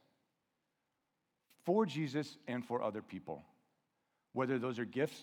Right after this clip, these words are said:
like the band of music, or gifts like administration, or teaching, or mercy, or praying,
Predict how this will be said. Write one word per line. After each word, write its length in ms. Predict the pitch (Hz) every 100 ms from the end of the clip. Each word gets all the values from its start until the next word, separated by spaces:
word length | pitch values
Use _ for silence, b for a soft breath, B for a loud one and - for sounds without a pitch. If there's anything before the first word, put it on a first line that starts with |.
| - -
like 160 | 127
the 60 | 117
band 440 | 120 143 160 165 - - 117
of 120 | 104
music, 360 | 135 165 202 - - - _ _ _ _ _ _ _ _ _ _ _
or 120 | 123
gifts 340 | 117 135 - - - _ _ _ -
like 160 | 127
administration, 840 | 120 120 127 - 139 151 175 180 160 - _ _ _ _ _ _ _ _ _ _ _ _ _ -
or 80 | 113
teaching, 640 | - 165 - 180 180 151 - _
or 140 | 107 107
mercy, 560 | 127 156 - 170 175 - -
or 120 | -
praying, 580 | 107 - 139 160 170 170